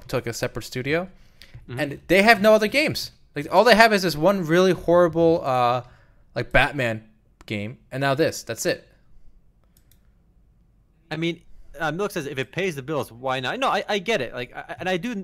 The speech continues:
Speaker 2: I'm actually almost, I would bet on anything this game is gonna be a s-, commercial success. You have the franchise of Game of Thrones, right?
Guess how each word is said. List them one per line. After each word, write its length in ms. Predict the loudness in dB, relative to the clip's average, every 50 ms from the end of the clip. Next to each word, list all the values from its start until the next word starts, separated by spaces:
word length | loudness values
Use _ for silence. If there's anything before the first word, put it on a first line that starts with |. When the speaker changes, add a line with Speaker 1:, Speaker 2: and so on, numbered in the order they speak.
| -12 -8 -6
Speaker 2:
I'm 120 | -6 -4 -2
actually 360 | -4 -4 -2 -4 -8 -8 -8 _ _
almost, 400 | -4 -2 -2 -2 -4 -4 -6 -6
I 100 | -4 -2
would 160 | -2 -2 -4 -4
bet 120 | -4 -4
on 80 | -4 -4
anything 260 | -6 -6 -6 -6 -6 -6
this 100 | -8 -8
game 140 | -8 -8
is 60 | -6 -6
gonna 100 | -10 -12
be 40 |
a 40 | -14
s-, 100 | -16 -20 -20
commercial 340 | -18 -12 -12 -10 -10 -12 -16
success. 400 | -20 -20 -16 -14 -14 -14 -14 -16 _
You 100 | -12 -8
have 240 | -6 -6 -6 -4
the 120 | -4 -6 -6
franchise 600 | -6 -8 -8 -6 -6 -6 -6 -6 -8 -8 -8 -8
of 100 | -10 -10
Game 160 | -10 -10 -10
of 80 | -10 -12
Thrones, 320 | -12 -12 -14 -14 -14 -16
right? 240 | -16 -14 -14 -14 -14